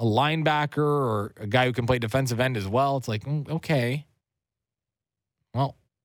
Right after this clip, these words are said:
certainly has worked out for the Houston Texans. And for the Broncos, obviously a big loss. But what yesterday showed us is that when this team needs to pass the ball to win because they can't run it, and they didn't run it all that great yesterday,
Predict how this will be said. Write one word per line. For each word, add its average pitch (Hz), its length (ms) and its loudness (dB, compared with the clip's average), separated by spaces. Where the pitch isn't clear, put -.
certainly 214 380 2
has 160 100 0
worked 160 280 0
out 147 180 2
for 127 80 0
the 123 60 2
Houston 120 260 -2
Texans. 107 400 -2
And 170 120 2
for 277 120 4
the 285 80 2
Broncos, 185 440 2
obviously 165 520 2
a 143 40 0
big 135 200 0
loss. 127 300 2
But 131 200 -2
what 202 240 2
yesterday 170 420 0
showed 120 300 2
us 110 220 0
is 151 140 4
that 151 180 2
when 147 180 0
this 208 200 0
team 226 260 2
needs 160 280 0
to 165 100 0
pass 139 400 0
the 175 100 0
ball 135 260 4
to 143 140 -2
win 120 300 0
because 113 280 0
they 101 120 -2
can't 147 240 2
run 113 200 2
it, 113 120 -4
and 143 120 2
they 160 60 2
didn't 175 300 0
run 131 200 2
it 117 140 -6
all 107 140 2
that 98 180 -2
great 95 260 -4
yesterday, 95 540 -2